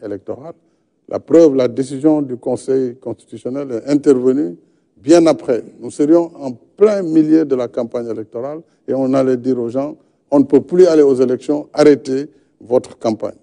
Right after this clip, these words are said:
Donc, c'est pour éviter ce processus qui démarre sans avoir la certitude de nous mener au scrutin du vingt-cinq février que j'ai abrogé le décret convoquant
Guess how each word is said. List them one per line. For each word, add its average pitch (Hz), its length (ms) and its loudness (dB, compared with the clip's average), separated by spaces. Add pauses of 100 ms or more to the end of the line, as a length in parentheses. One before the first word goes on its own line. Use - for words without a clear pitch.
Donc, 196 220 -6
c'est - 140 -18
pour 127 240 -10
éviter 160 580 0 (500)
ce - 160 -10
processus 147 640 -4
qui 135 160 -8
démarre 127 380 0 (520)
sans 123 560 -6 (160)
avoir 127 220 4
la 117 140 -2
certitude 156 640 -2 (1400)
de 117 160 2
nous 147 120 6
mener 131 440 0 (240)
au 120 100 -10
scrutin 127 440 -8
du 117 120 -8
vingt-cinq 110 460 -8
février 113 500 -10 (500)
que 185 400 4 (300)
j'ai 143 460 2 (680)
abrogé 147 800 2 (260)
le 110 100 -8
décret 123 400 -2
convoquant 117 760 -8